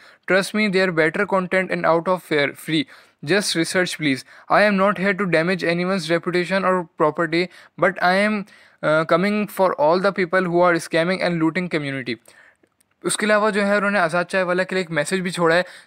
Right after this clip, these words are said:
जिसमें वो कहते हैं, Dear आज़ाद, Please stop looting people. To all the people, if you can't make money without money,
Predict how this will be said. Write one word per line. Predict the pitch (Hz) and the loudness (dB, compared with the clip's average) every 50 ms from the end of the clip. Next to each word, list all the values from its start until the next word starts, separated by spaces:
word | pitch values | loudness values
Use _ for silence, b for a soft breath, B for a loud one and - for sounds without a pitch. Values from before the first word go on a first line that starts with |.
| B | B
जिसमें | - 170 - 202 | -8 -6 -4 -4
वो | 208 | -2
कहते | 196 185 185 175 190 196 | 0 0 -2 0 0 -2
हैं, | 202 196 165 | -2 -2 0
Dear | 143 170 170 180 190 180 - | 2 2 4 4 4 4 2
आज़ाद, | 156 156 156 143 131 120 B B B B _ _ | 2 2 2 2 0 0 B B B B _ _
Please | - 175 175 202 208 175 - - 170 | -6 -4 -2 -2 -4 -4 -6 -8 -8
stop | - - - 190 190 180 - | -6 0 2 2 2 2 2
looting | 175 165 160 175 170 165 | 0 0 0 -2 -4 -2
people. | - 165 143 - 139 127 120 B B B B B B | -4 -4 -2 0 -2 -2 -2 B B B B B B
To | - | 2
all | - 151 170 202 | 4 4 4 4
the | 214 196 - | 4 2 0
people, | 190 208 196 - 202 208 | 0 -2 -2 0 0 0
if | 196 190 - | 0 -2 -2
you | - 170 | -6 -6
can't | - - 175 175 185 196 175 | 0 2 4 4 4 4 0
make | 185 180 180 185 185 180 - | 0 0 0 0 0 -2 -2
money | 170 160 165 175 175 | -2 -2 -2 -2 -2
without | 156 160 151 160 160 175 185 180 | -2 0 2 2 2 2 2 0
money, | - 175 170 170 170 180 175 | -2 -2 -2 0 -2 -2 -4